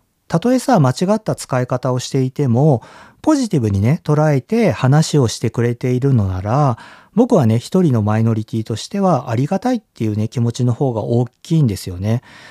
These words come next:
だからね、汲み取る優しさっていうのかな、受け流す鈍感さっていうのかな、っていうのがね、僕の感覚に近いかなって思います。お便りでさ、ありましたよね。さっきちょっと話したけど、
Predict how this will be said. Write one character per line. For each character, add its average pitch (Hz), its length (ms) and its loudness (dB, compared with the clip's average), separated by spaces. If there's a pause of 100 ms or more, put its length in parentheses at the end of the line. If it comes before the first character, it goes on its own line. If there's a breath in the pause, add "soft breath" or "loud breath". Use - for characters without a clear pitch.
(160 loud breath)
だ 208 120 0
か 175 100 2
ら 123 100 0
ね、 113 140 2
汲 - 180 -2
み 139 160 2
取 151 240 -2
る 151 380 2 (220)
優 123 120 0
し 147 180 0
さ - 200 -4
っ 175 80 -6
て - 160 -6
い 226 40 0
う 214 40 2
の 143 100 2
か 95 120 -6
な、 98 200 -6 (120)
受 143 260 0
け - 20 4
流 156 220 2
す 113 140 -4
鈍 110 260 0
感 120 220 -2
さ 127 140 -4
っ - 80 -14 (300)
て 185 80 0
い 185 60 4
う 170 60 4
の 131 80 4
か 104 120 -6
な、 110 140 -2
っ - 40 -6 (720 loud breath)
て 254 100 -2
い 285 40 4
う 277 40 4
の 247 80 4
が 151 100 4
ね、 123 140 2
僕 143 260 0
の 113 120 2
感 123 220 -2
覚 120 200 -4
に 117 140 0
近 135 320 -4
い 120 60 -2
か 113 120 -2
な 160 180 2
っ - 60 -6 (320)
て 120 80 2
思 101 280 2
い 98 60 0
ま 98 180 -2
す。 - 280 -8 (400)
お - 120 2
便 233 220 0
り 143 80 2
で 98 120 -4
さ、 98 360 -2 (1700)
あ 123 60 0
り 135 80 2
ま 160 160 4
し - 60 -4
た 120 100 -4
よ 98 80 -4
ね。 110 160 0
さ 151 140 -2
っ 139 60 2
き - 100 -18
ち - 80 -2
ょ - 20 0
っ 175 40 -2
と 117 100 -2
話 123 240 2
し - 40 -10
た 135 120 0
け 117 100 0
ど、 104 320 0